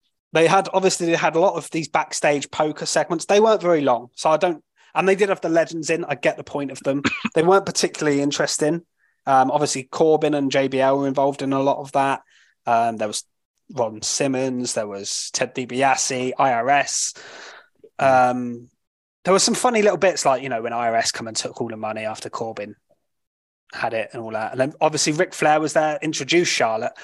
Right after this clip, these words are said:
I think that's what, I honestly think that's why they kept the segment in, to use Rick.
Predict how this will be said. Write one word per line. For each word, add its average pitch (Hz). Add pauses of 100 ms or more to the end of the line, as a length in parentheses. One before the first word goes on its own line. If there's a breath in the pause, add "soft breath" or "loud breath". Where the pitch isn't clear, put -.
I 185
think 202
that's 151
what, -
I 180
honestly 175
think 151
that's 139
why 143
they 135
kept 131
the 139
segment 123
in, 147 (1120)
to 156
use 143
Rick. 160